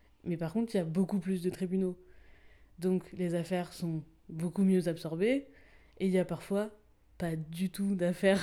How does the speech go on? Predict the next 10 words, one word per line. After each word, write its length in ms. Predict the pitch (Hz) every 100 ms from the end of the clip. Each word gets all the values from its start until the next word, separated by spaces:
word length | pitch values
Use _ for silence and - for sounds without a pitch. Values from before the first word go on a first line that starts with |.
| 202
à 60 |
fa-, 240 | 202 240 226
à 140 | 208
prendre 500 | 196 - 220 220 208 - - - - - - - - -
dans 400 | 160 185 185 185
un, 80 | 180 180
dans 300 | 180 175 165
un 100 | 170
seul 160 | 170 175
après-midi. 560 | 170 180 180 175 170